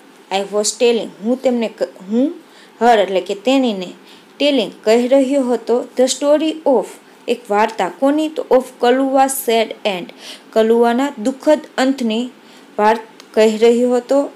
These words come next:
at the bloodthirsty teeth of that devil on the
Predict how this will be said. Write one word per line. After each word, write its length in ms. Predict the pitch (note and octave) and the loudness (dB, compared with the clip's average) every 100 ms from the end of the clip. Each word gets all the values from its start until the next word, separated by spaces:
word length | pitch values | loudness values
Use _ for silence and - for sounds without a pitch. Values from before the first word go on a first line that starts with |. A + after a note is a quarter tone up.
| - | -4
at 80 | G#3+ | -4
the 200 | G3+ A3 F#3+ | -2 -4 0
bloodthirsty 760 | A3 A#3+ - - A#3+ A3+ - A#3 - | 2 2 -2 -4 -2 -2 -4 -6 -2
teeth 300 | C#4 C#4 - - - - - | -4 -4 -18 -20 -20 -6 -4
of 100 | G3+ - - | -4 -6 -8
that 100 | G#3 F#3+ G3 | -6 -2 2
devil 220 | A#3 C#4 | 4 2
on 300 | C#4 - F#3 | -4 -8 -10
the 40 | E3+ | -8